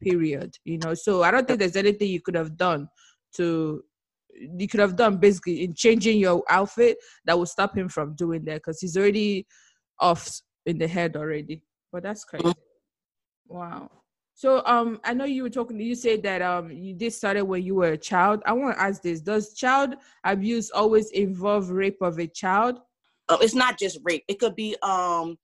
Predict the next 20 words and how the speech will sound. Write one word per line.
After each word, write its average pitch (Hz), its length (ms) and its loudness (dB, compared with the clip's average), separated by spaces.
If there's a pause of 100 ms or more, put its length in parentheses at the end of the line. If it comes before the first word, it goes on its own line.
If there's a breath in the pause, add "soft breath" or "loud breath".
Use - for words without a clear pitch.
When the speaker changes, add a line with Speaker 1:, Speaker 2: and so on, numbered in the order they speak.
(120)
Speaker 2:
it 214 60 -8
could 233 100 2
be 220 80 -10
molestation, 196 720 -4
which 196 140 -6
is 180 140 -6
touching, 208 640 -8
fondling, 202 640 -2
Speaker 1:
Yes. - 320 -12 (280)
Mm-hmm. 190 140 -12
Speaker 2:
taking 190 300 2
pictures, 208 480 0
which 202 100 -4
is 185 160 -4
pornography, 196 800 0
sharing 208 340 -4
pictures. 202 720 -8 (320 loud breath)
It 202 160 2
can 214 260 -4
be, 202 240 -4